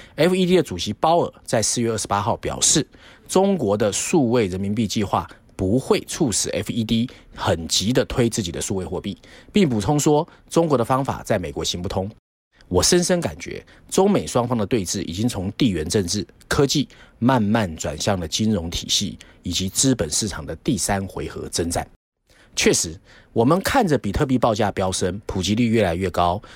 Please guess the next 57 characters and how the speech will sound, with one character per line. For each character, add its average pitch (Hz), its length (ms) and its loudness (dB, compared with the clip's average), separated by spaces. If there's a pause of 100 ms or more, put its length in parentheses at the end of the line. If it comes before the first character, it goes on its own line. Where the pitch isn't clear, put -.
(140)
各 175 180 4
国 120 160 4
开 131 160 0
始 104 140 -4
推 113 160 -2
动 110 200 0
数 113 380 0
位 110 180 2
的 80 120 -6
法 - 200 -10
定 104 160 -2
货 107 160 2
币 107 120 2
的 90 80 -2
可 - 160 -8
能 80 160 -6
性 98 180 -2
越 92 100 -2
来 - 60 -4
越 78 160 -8
大。 85 180 -2 (480)
英 220 160 6
格 113 140 2
兰 92 140 -2
银 98 120 -4
行 82 300 -6
宣 143 240 2
布 175 160 2 (240)
会 139 220 2
携 151 260 0
手 - 180 -2 (120)
央 151 200 2
行 - 240 -10 (220)
创 131 260 0
立 113 140 0
数 98 140 -4
位 92 100 0
货 92 160 -2
币。 110 180 -2 (400)
另 156 120 6
一 156 80 4
方 143 180 4
面， 131 260 2
央 147 200 2
行 110 140 -4
的 107 80 -2
数 123 200 -2
位 117 100 2
货 120 160 0
币 113 120 -2
进 113 180 0
展 82 160 -4
最 107 140 -2
快 101 160 -2
的 90 60 -4
中 123 240 2
国， 85 260 -4